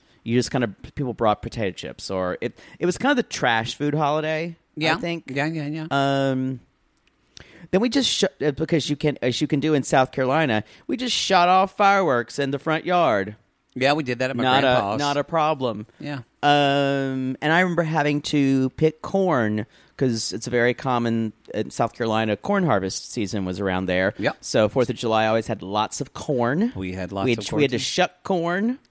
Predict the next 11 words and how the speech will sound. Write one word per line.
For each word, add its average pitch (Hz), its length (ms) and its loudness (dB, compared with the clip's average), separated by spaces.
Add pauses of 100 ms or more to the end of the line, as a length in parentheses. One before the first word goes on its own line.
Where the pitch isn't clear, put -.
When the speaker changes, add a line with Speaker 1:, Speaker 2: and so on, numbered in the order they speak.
(240)
Speaker 2:
From 95 100 -12
my 95 60 -8
grandpa's 104 480 -6
farm. 131 400 -6
We 95 80 -8
had 95 140 -10
corn, 127 600 -2
tomatoes, 127 1000 -2
Speaker 1:
Yep. 143 120 4
Speaker 2:
okra. 135 380 0 (420)
Speaker 1:
Yep. 156 300 2